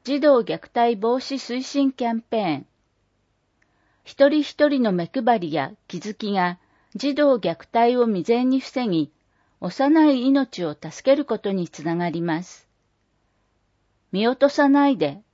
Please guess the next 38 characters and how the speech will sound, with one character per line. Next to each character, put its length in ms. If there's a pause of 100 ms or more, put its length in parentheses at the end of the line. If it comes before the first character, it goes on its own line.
こ 140
ん 100
な 100
サ 220
イ 80
ン。 160 (960)
い 140
つ 140
も 280 (200)
子 120
供 280
の 140
泣 280
き 20
叫 300
ぶ 120
声 360
や 240 (320)
保 140
護 140
者 180
の 160
怒 140
鳴 160
り 120
声 300
が 140
す 200
る。 240 (1300)
子 140
供 260
に 160
不 120
自 220
然 280
な 120
傷 300
や 260